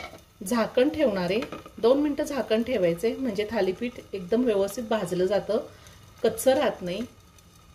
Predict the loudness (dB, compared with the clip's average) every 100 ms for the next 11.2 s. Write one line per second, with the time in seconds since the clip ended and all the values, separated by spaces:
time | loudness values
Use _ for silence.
0 | -20 -20 -20 -20 -20 -20 -20 -20 -20 _
1 | -20 -20 -20 -14 4 6 6 4 2 2
2 | 2 2 2 2 0 -2 -4 -4 -6 -4
3 | -4 0 -2 0 -2 -2 -6 -12 -4 -2
4 | 0 -2 -4 -14 -14 -14 -14 -14 -14 -12
5 | -12 -14 -14 -14 -14 -12 -4 -2 0 0
6 | -2 0 -2 0 2 2 2 -4 -6 -10
7 | 0 2 2 2 0 0 0 2 2 2
8 | -4 -10 -10 -12 -12 -12 -12 -10 -10 -10
9 | -12 -12 -12 -8 -6 -8 -12 -18 -18 -16
10 | -14 -10 -10 -12 -14 -14 -14 -14 -8 -6
11 | 0 2